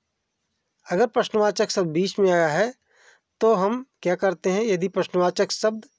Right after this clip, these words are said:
कब, कहाँ, क्यों, कैसे, कौन, किसे, किसको, क्या,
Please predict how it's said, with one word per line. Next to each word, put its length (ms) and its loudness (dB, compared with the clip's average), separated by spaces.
कब, 200 -2
कहाँ, 340 -2
क्यों, 280 -2
कैसे, 440 -2
कौन, 320 -2
किसे, 400 -6
किसको, 440 -2
क्या, 340 -2